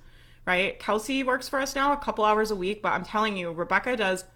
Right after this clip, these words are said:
so much in ten hours a week. She is amazing. You wanna learn, like, you wanna learn from her. You know what I mean? It's like, she's so good at just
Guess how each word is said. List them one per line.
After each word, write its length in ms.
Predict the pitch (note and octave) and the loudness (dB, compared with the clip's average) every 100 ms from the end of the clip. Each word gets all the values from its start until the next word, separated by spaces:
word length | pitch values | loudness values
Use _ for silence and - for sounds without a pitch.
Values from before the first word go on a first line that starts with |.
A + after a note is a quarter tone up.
| - | -20
so 720 | - - G3 G3 G#3+ A#3 A3+ - | -18 -2 4 6 4 2 -4 -2
much 460 | G3 F#3 - - - | 2 2 0 -6 -6
in 100 | F#3 | -6
ten 220 | - F#3 | 0 2
hours 260 | F3+ F3 | 2 2
a 40 | E3+ | -2
week. 340 | E3 F#3+ A3+ | -4 -4 -4
She 340 | - - G3+ G#3+ | -10 -10 -6 -4
is 200 | G#3 F#3 | -4 -4
amazing. 580 | F3+ F3 E3 D3 E2 E3+ | -4 -4 -4 -6 -8 -8
You 120 | F3 | -6
wanna 300 | F3 F#3+ F#3+ | -4 -4 -4
learn, 680 | E3+ D#3+ E3 F#3 B3 C4 - - - - - - | -4 -4 -2 -2 -2 -6 -12 -20 -20 -20 -20 -2
like, 160 | F#3 F3 D#3+ D#3 | 0 0 -6 -4
you 120 | F#3+ | 0
wanna 220 | G3 G3 | 2 2
learn 300 | F3 F3 E3+ | 2 0 -2
from 180 | E3+ E3 | -6 -8
her. 360 | D#3+ B2 F2 F3+ | -4 -4 -4 -6
You 120 | E3+ | -4
know 60 | |
what 100 | F3+ | 0
I 60 | F3+ | 0
mean? 220 | E3+ E3+ | -2 -4
It's 140 | D#3+ D#3+ | -4 -6
like, 100 | D#3+ | -6
she's 280 | - F3 | -6 -6
so 260 | - F3+ F3 | -4 -2 -2
good 340 | E3 F3 D#3+ | 0 -2 -2
at 220 | - D3+ - | -4 -8 -6
just 320 | D#3+ D#3 | -8 -8